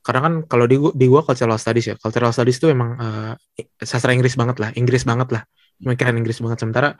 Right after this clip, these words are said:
eh, gue datangnya dari sastra Indonesia, udah jelas pasti ada banyak sekali perbedaan. Nah, jadi gue kurang tahu nih kalau misalnya apakah yang di cultural studies ini tuh, eh, paralel sama yang dipelajari anak sastra Inggris, gue kurang tahu karena nggak itu. Cuman,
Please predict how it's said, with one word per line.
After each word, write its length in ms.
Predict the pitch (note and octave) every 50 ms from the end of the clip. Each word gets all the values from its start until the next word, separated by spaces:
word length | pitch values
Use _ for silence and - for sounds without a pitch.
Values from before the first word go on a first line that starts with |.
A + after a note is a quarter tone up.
| - - - _ _ _ _ _ _
eh, 160 | - A#2 A2+
gue 120 | A2 B2 B2
datangnya 280 | B2 B2 A#2 B2 C#3 C3+
dari 340 | A#2 A2 A2+ A2 A2 G#2+ G#2+
sastra 260 | - A2+ G#2+ A2+ A2+
Indonesia, 460 | A2+ A2 G#2+ G#2 G#2+ A2 B2+ B2+ C#3+ - _ _ _ _ _ -
udah 160 | A#2 A#2+ A#2
jelas 280 | A#2 B2 C3+ - - -
pasti 200 | - A#2 - C3
ada 200 | A#2+ A#2+ A2+ A2
banyak 320 | A#2+ A2+ A2+ G#2+ A2 - -
sekali 260 | - - A2 A2+ A2+
perbedaan. 480 | - A2 G#2 A2 G#2+ G#2+ - A#2 B2 B2+ B2+ - - _ _ _ _ _ -
Nah, 60 | A#2 G#2+
jadi 140 | A#2+ B2 C#3
gue 140 | C#3+ D3+ C3+
kurang 220 | B2 A#2+ A2+ A2+ A2+
tahu 140 | C3 C3 B2+
nih 80 | A#2+ B2
kalau 140 | A2 A2 A2
misalnya 380 | A2+ A2 A2+ A#2 C#3 C#3+ - -
apakah 300 | G#2 - - - C3 B2
yang 60 | A#2 A2+
di 40 | -
cultural 260 | A#2+ A2 - G#2+ A2
studies 240 | A2 A#2+ A2+ A2+ -
ini 160 | A#2+ B2 C3+
tuh, 240 | C3 C#3 C#3 C#3 - _ _ _ - - - _ _ - A#2
eh, 280 | A2+ A2+ A2+ A2+ A2+ A2+
paralel 480 | - A#2+ A#2+ A#2+ A2+ A2+ B2 C#3 C#3 C3+
sama 300 | C#3+ A#2+ A#2 A#2 A2+ A2+
yang 180 | A2 A2 A2+
dipelajari 800 | A2+ A2+ A#2 A#2 A#2+ B2+ C#3+ - _ - - A#2+ A2 A#2+ A#2 A#2
anak 140 | A2+ A#2+ -
sastra 220 | B2 A2+ - A2+ A2+
Inggris, 240 | A2+ B2+ D3+ D3+ -
gue 80 | - B2
kurang 220 | B2+ A2+ A2 G#2+
tahu 140 | G#2+ A2+ A2 G#2+
karena 160 | A2 A2 G#2+
nggak 160 | G#2 G#2 -
itu. 160 | G#2+ G#2+ -
Cuman, 160 | A2+ B2 C3